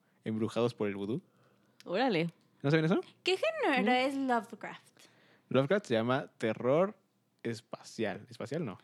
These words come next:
Speaker 1: Terror
Speaker 2: Especial.
Speaker 3: Madre mía, Jesucristo.
Speaker 1: ¿Terror cómo se llama? Cósmico, terror cósmico.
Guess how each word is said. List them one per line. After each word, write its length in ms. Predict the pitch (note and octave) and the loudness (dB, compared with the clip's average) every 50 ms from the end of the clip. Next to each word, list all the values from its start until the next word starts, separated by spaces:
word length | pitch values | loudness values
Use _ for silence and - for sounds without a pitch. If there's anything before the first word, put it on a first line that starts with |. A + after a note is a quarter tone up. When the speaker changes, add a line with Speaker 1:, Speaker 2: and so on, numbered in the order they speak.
| _ _ | _ _
Speaker 1:
Terror 540 | - A2 G#2+ G#2+ A2 A2+ B2 B2+ C3 C3+ C3+ | -10 -8 -6 -2 0 0 2 2 4 4 4
Speaker 2:
Especial. 540 | - F#3+ - - F3 E3 - E3+ D3+ C3+ - | 4 2 2 0 -2 0 0 0 0 0 -2
Speaker 3:
Madre 380 | A3+ A#3+ A#3+ A#3 G#3 G3+ G3+ G3 | -6 -6 -6 -6 -6 -8 -8 -8
mía, 260 | G3 G3+ G3 F#3+ G3 | -8 -6 -6 -8 -8
Jesucristo. 580 | G3 G3 F#3+ F#3 F#3 F3 - F#3 F#3 F#3+ - - | -8 -10 -10 -10 -10 -10 -10 -10 -10 -10 -10 -8
Speaker 1:
¿Terror 300 | - G#2+ A2+ B2 C3 - | -4 0 2 2 2 2
cómo 160 | - D#3+ D#3 | 0 -2 -2
se 100 | - A#2+ | -2 -2
llama? 120 | B2 C3+ | -4 2
Cósmico, 460 | - - C3+ C3+ C3+ A#2 - - G#2 G#2 | 4 4 4 6 4 0 -2 -2 -4 -2
terror 280 | - A2 A#2 B2 A#2+ | 0 0 2 0 0
cósmico. 500 | B2 B2 A2+ G#2 G2+ F2+ - - - - | 2 0 0 0 -2 -6 -10 -10 -16 -20